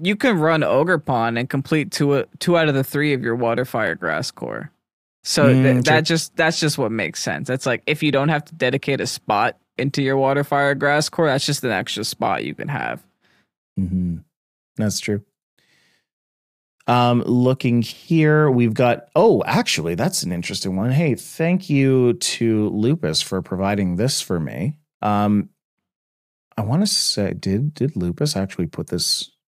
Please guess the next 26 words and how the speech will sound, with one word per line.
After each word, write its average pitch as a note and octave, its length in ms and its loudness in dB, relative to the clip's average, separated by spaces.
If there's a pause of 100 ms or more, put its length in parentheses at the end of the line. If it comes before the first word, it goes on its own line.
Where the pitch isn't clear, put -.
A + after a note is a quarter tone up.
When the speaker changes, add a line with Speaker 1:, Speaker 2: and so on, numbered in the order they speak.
Speaker 2:
information F2+ 520 -2
together? - 560 -4 (1120)
Speaker 1:
Nah. C3 140 0 (240)
Speaker 2:
Well, F3 60 4
either C#3 200 2
way, C#3 160 4
we G2+ 140 2
have B2 200 2
it. F2+ 160 -2 (640)
Um, A#2 500 2 (180)
Ogerpon, G#2 680 2 (220)
he B2 120 4
went C#3+ 280 4
and D3 180 2
showed A#2+ 720 2
which, A2+ 720 0 (400)
uh, F#2 500 2
masks G2 840 -2
actually G#2 420 -2
showed G2 260 0
up G#2+ 240 0
at F#2 140 -4
that C#2 160 -4
midseason C#2+ 500 -6
showdown. G#1 420 -8 (640)
Speaker 1:
Ooh. D3+ 520 2